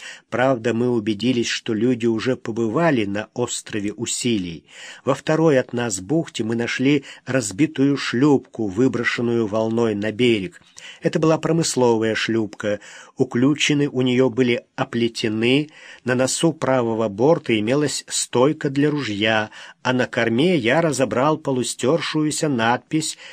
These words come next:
выведенную белой масляной краской: «Газель номер два». Шлюпка лежала здесь давно, так как её наполовину занесло песком,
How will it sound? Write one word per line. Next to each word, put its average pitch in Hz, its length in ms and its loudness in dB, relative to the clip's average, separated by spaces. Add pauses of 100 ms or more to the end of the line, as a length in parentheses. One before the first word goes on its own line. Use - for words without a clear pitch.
(120)
выведенную 131 680 4
белой 135 360 2
масляной 131 540 0
краской: 127 680 -2 (260)
«Газель 117 920 0 (200)
номер 131 460 0
два». 87 480 -6 (760)
Шлюпка 127 420 2
лежала 131 380 0
здесь 117 300 -2
давно, 131 540 2
так 104 300 -8
как - 200 -8
её 110 380 0
наполовину 131 640 0
занесло 104 460 -4
песком, 165 640 -2